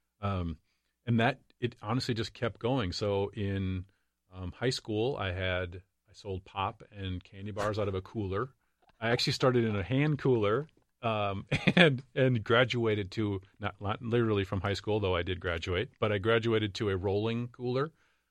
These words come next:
um, where I would stop by teachers' offices and their classrooms during <laughs> the lunch hour and sell them candy that I had bought at Costco or Sam's Club. And eventually that actually got,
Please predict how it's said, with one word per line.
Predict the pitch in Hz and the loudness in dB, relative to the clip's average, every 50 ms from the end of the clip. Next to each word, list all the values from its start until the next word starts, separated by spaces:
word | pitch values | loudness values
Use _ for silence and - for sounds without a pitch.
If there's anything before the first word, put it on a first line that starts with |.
| _ _ _ _ _ | _ _ _ _ _
um, | 104 104 101 98 95 92 90 92 - - | -4 -2 0 0 0 -2 -2 -4 -6 -6
where | 110 107 107 104 101 | -2 0 2 4 4
I | 92 98 | 4 2
would | 98 95 - | 0 -2 -4
stop | - - 113 110 110 | -2 0 0 0 0
by | - 104 95 | 0 -2 -2
teachers' | - - 107 - - 113 104 101 | -2 -6 -8 -6 -6 -6 -4 -4
offices | 92 90 92 - - - - 127 110 117 | -4 -4 -4 -6 -8 -10 -8 -6 -4 -4
and | 110 101 | -2 -2
their | 98 92 | -4 -4
classrooms | - - 92 101 98 - - 123 123 120 120 - - - - _ _ _ - - | -6 -6 -6 -4 -4 -4 -4 -4 -2 -2 -4 -6 -8 -10 -14 _ _ _ -14 -6
during | 107 107 131 - | -2 0 0 2
<laughs> | - | 4
the | 160 | 4
lunch | 123 120 127 131 135 - | 4 2 0 -2 -2 -2
hour | - 139 147 147 151 156 156 156 - - _ _ _ _ | -2 0 0 2 2 0 -2 -2 -8 -18 _ _ _ _
and | - 104 | -8 -6
sell | - - 110 104 | -4 -2 0 0
them | 104 104 98 | 0 -2 -4
candy | - 110 101 101 104 104 | -4 -4 -4 -4 -2 -2
that | 101 98 98 | 0 0 0
I | |
had | 95 95 82 - | 0 0 -2 -2
bought | 95 92 95 98 | -2 -2 0 0
at | 95 92 - - _ | 0 -2 -4 -8 _
Costco | - 95 90 - - _ - 98 98 101 101 | -10 -8 -8 -8 -10 _ -10 -6 -6 -4 -4
or | 95 85 82 80 - _ _ _ | -4 -4 -4 -6 -8 _ _ _
Sam's | 95 98 101 - | -20 -20 -18 -8
Club. | - 127 135 143 147 135 - _ _ _ _ _ _ _ _ _ _ _ _ _ _ 120 | -4 -2 -2 -2 -4 -10 -16 _ _ _ _ _ _ _ _ _ _ _ _ _ _ -4
And | 120 120 117 110 110 - | -2 -2 -2 -2 -2 -2
eventually | 123 110 120 127 - - 117 101 | 0 2 2 2 2 2 2 2
that | 98 95 95 | 2 4 2
actually | 92 92 - - - 90 80 | 2 0 -2 -4 -8 -6 -4
got, | 87 82 80 82 | -2 -2 -2 -4